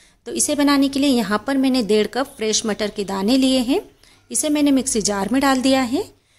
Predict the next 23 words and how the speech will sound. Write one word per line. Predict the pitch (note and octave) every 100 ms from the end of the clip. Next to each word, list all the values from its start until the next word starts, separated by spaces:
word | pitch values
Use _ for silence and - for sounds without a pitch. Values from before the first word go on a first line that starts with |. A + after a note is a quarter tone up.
| _ _
तो | A3+
अब | G#3+ B3 C4
मैं | D4
इसमें | - C4+
डाल | B3 A3
देती | A#3 A#3+
हूँ | A#3+ C#4+ G4+
एक | - G#3 -
हरी | G3+ G#3
मिर्च | A#3+ D#4 -
कटी | G#3 F#3+ G#3+
हुई। | A3 F#4 - _ _ _ _ _ _ _ _ _ _ _ _ _
इसी | A#3+ -
के | D4
साथ | D#4 C#4 C4+
हम | B3+
डालेंगे | A3+ A3 A3+ A#3 F#4+
कुछ | - G#3+
पीसेस | - A3 A#3+ A#3+
यहाँ | B3 A#3+
पर | C4+ F4+
अदरक | - E3+ G#3+ A3
के। | -